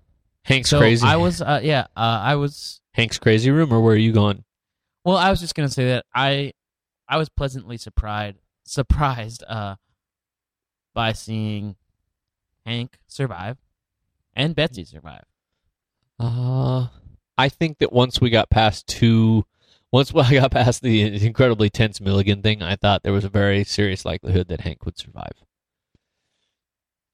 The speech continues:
Speaker 1: I just guess I didn't verbalize that on the show.
Speaker 2: No. I thought for sure he was a goner. But I've talked about that before.
Speaker 1: Yeah. Well,
Speaker 2: So we
Speaker 1: you, did you thought he was a goner, or you were just worried he was a goner?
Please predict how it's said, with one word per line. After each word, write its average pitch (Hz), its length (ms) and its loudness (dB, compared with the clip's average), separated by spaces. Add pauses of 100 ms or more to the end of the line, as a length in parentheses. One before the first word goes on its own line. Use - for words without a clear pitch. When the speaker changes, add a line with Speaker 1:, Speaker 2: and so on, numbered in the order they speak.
(360)
Speaker 1:
I 107 80 2
just 98 200 -6
guess 101 220 0
I 101 80 2
didn't 98 220 -6
verbalize 95 460 -2
that 58 140 -8
on 60 140 -12
the - 60 -16
show. 82 420 -4 (100)
Speaker 2:
No. 90 460 -12 (1300)
I 101 80 -2
thought 92 220 0
for 82 120 -8
sure 82 200 -10
he 82 120 -10
was 85 140 -10
a - 40 -14
goner. 82 400 -10 (520)
But 113 120 0
I've 110 100 -2
talked - 240 -6
about 85 160 -6
that 82 140 -8
before. 82 360 -6 (320)
Speaker 1:
Yeah. 98 180 0 (300)
Well, 156 120 6
Speaker 2:
So 117 60 2
we 117 100 0
Speaker 1:
you, 156 100 2
did 117 220 -4
you 101 160 0
thought 123 200 4
he 147 60 4
was 151 80 0
a 151 40 -8
goner, 170 180 2
or 156 40 2
you 107 180 2
were 95 80 0
just - 260 -12
worried 98 380 4
he 82 100 -10
was 76 100 -4
a - 60 -14
goner? 71 320 -14